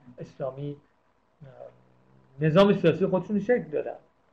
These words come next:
اما این مسئله اسلام و دولتداری مدرن مسئله مشترک سرزمین‌های اسلامی در دوران مدرن بود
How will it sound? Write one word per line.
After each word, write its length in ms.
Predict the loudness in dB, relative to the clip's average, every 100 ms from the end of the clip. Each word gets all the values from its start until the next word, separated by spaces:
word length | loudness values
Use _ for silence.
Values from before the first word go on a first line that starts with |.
| _ -8
اما 140 | -2 0
این 140 | 2
مسئله 840 | 4 4 2 0 2 2 -2 -4 -4
اسلام 560 | -6 -4 4 4 4 4
و 300 | 2 2 -2 -2
دولتداری 1080 | 2 4 4 2 -2 -6 0 2 2 2 0
مدرن 500 | 0 0 2 0 -2 -14 -10
مسئله 540 | -2 -2 -2 -2 -2 -2 -2
مشترک 840 | -2 -2 -4 -2 -2 0 0 0 -2 -12 _ _ -2
سرزمین‌های 640 | 2 2 -2 -4 -2 0 -2
اسلامی 440 | -6 -10 -6 -4
در 120 | -4
دوران 320 | -4 -6 -8
مدرن 420 | -14 -18 -14 -12 -12
بود 280 | -14 _